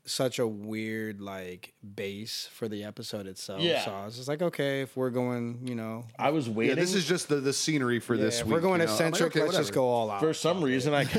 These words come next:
Speaker 2: kept waiting for the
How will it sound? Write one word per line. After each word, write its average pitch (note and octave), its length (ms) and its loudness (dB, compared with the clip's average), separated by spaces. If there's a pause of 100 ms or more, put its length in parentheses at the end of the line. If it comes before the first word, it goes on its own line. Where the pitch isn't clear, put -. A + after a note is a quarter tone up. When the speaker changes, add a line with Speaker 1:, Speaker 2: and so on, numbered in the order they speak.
Speaker 2:
kept C3 100 0
waiting A2 460 2
for G2+ 800 2 (420)
the F#2+ 640 2